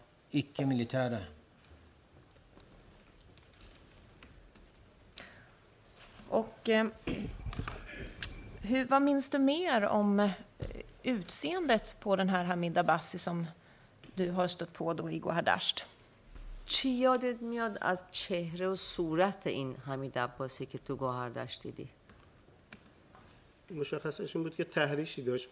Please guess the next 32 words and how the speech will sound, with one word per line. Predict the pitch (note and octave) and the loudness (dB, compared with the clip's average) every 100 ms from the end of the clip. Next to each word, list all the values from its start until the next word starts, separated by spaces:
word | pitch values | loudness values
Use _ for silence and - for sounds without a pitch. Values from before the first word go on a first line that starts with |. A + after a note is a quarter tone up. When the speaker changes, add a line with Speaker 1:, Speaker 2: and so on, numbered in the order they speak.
| - | -4
Speaker 4:
اون | D3+ | 0
معمولاً | C#3+ C3+ B2+ C3+ | 2 4 4 4
اونها، | C#3+ B2 A2+ B2+ B2+ B2+ E3 - | 2 2 0 0 -2 -4 -8 -2
اه، | C3 A#2+ | 0 0
پاسدارا | - B2+ - B2+ B2+ B2+ | -2 -4 -2 -2 -2 -2
عموماً | C#3+ A#2 A#2+ B2+ B2+ | -2 -2 -2 -2 -2
ریش‌های | A#2 - A#2+ | -4 -6 -6
بلندتری | A#2+ B2 A2+ G#2+ A#2 A2+ | -4 -2 -4 -6 -8 -8
داشتن، | A#2 A#2 - B2 - - | -8 -12 -10 -12 -10 -8
ولی | A#2+ B2 | -6 -6
این | B2+ A#2+ - - - - - - | -6 -10 -16 -20 -20 -20 -20 -12
تحریش | B2+ A#2 B2 - | -8 -4 -4 -6
داشت. | - - - - - - G3 | -10 -10 -14 -16 -14 -8 -2
Speaker 3:
Som | - | 2
var | G3+ | 2
synlig | - - A#3+ G#3 F3+ G3 A#3+ A3 | 0 -2 0 0 0 0 0 2
var | |
ju | G#3+ | 2
att | G3 | 2
han | F#3+ F#3+ | 2 2
hade | F#3+ E3+ D#3 | 2 2 -2
skäggstubb, | - A3 G3 - - - B3 F#3+ G2+ - | 0 2 2 0 -8 -2 2 2 2 -4
alltså. | G#2+ - - - D3 | -6 -6 -6 -6 -6
Jag | D#3+ | -4
menar, | D#3+ D#3 | -2 -2
de | D#3 D#3 | 0 2
andra | E3+ E3 C#3+ E3+ | 4 4 2 -4
pastorer | - G3 - - D3+ D3 D3 | 0 -2 -2 0 0 2 0
hade | D3 C#3+ C#3+ | 0 -2 -2
ju | C#3 C#3 - | -2 -2 -4
längre | D3 D#3 F#3+ F3+ C#3+ B2 A#2 - - | -4 0 0 0 0 -2 -2 -6 -20
skägg, | - - - A2+ | -14 -6 -6 -6